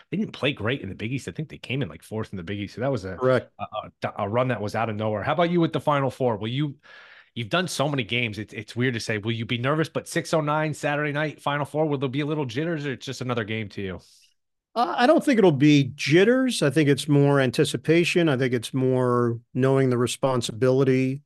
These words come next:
Speaker 2: that comes with that role, not just for C B S and for Turner, but for the N C A A and for these kids that are in their respective programs, that this is the biggest game they're gonna play in, most of them, in their life. Majority will not go to the N B A. The majority,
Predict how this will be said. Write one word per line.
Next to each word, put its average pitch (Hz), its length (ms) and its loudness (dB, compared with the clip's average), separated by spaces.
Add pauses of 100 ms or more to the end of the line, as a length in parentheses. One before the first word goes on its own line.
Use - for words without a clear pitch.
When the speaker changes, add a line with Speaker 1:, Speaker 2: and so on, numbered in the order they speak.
Speaker 2:
that 113 160 -6
comes 120 480 0
with 110 160 -4
that 117 240 -2
role, 143 460 4
not 139 200 0
just - 480 -2 (460)
for 135 100 0
C 147 200 4
B 123 200 4
S 156 380 6
and 101 180 -2
for 107 120 -6
Turner, 143 540 6
but 107 260 -2
for - 120 -8
the 117 140 4
N 120 120 2
C 117 260 0
A - 20 2
A 147 440 4
and 107 380 -2
for - 160 -12
these 104 420 -6 (440)
kids 165 580 4
that 117 140 0
are 117 180 6
in 135 160 4
their 131 180 4
respective 127 480 0
programs, 143 480 4
that 113 100 -6
this 135 160 -2
is 139 40 -2
the 127 80 -2
biggest 143 320 4
game 135 200 4
they're 131 80 2
gonna 123 160 2
play 139 360 2
in, 127 340 0
most 220 300 4
of 131 80 2
them, 117 260 2 (340)
in 151 160 8
their 151 160 8
life. 147 340 6
Majority 131 480 4
will 120 100 4
not 135 280 2
go 127 120 6
to 113 80 0
the 117 160 0
N 120 160 2
B 117 200 2
A. 95 180 0
The 101 80 -8
majority, 117 760 2